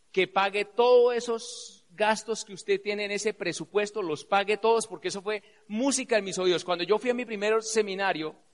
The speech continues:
de desarrollo empresarial que me invitaron de este sistema educativo, yo voy al seminario y el tipo explica esto. Y yo digo, "¿Cómo es esto?" Y el tipo dice, "Sí, sí, sí, sí. Usted puede construir con este sistema educativo, usted va a aprender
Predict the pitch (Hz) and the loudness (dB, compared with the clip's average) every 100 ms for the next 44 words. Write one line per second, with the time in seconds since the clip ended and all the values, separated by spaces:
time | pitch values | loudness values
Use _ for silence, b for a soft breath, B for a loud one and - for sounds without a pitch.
0 | _ _ 165 175 165 156 185 202 202 196 | _ _ 0 2 2 0 0 0 -2 -2
1 | 175 175 185 196 196 170 170 185 185 175 | 0 2 2 0 -10 -8 -2 -2 -2 -8
2 | 202 190 190 196 196 185 208 185 165 - | -6 -10 -6 -6 -4 -4 -4 -6 -10 -12
3 | _ _ 147 202 208 240 240 226 220 208 | _ _ -2 4 8 8 6 -2 -6 -6
4 | 208 196 190 - _ _ 165 175 185 208 | -2 0 0 -4 _ _ -8 -8 -6 -4
5 | 208 202 214 214 226 254 - 160 _ _ | -2 -4 -8 -8 -6 -8 -14 -20 _ _
6 | _ _ _ _ _ _ 143 196 196 _ | _ _ _ _ _ _ -6 -6 -6 _
7 | - 208 254 262 285 - 370 392 - 381 | -16 -14 -14 -16 -12 -10 -6 -6 -6 -10
8 | 262 _ _ _ _ _ _ - 156 202 | -14 _ _ _ _ _ _ -4 0 2
9 | 202 190 175 - - 214 - 233 233 226 | 2 2 0 0 -2 -6 -6 -6 -4 -2
10 | 269 381 - _ _ _ _ _ - - | -2 -2 -10 _ _ _ _ _ -12 -6
11 | 190 196 226 240 - 220 190 - 170 196 | -6 2 4 4 0 -4 -4 -6 -8 -8
12 | 185 160 196 - 240 202 180 226 226 226 | -4 -2 -2 0 -4 -4 -4 -2 2 2
13 | 220 208 220 196 180 - 220 220 220 214 | 2 -2 0 0 0 2 2 2 2 2
14 | 202 190 170 180 233 220 165 | 2 0 -4 4 6 6 4